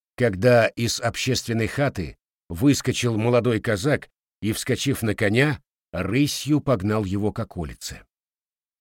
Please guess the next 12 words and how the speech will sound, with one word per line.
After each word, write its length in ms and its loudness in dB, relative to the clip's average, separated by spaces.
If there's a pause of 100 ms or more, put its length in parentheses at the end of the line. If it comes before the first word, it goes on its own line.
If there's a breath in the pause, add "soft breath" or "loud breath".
Следом 520 2
за 160 4
ним 220 4
из 140 0
хаты 480 0 (300)
вышли 440 0
старшины, 800 0 (480)
и 100 0
все 240 -2
разговоры 580 0
разом 360 0
стихли. 580 -10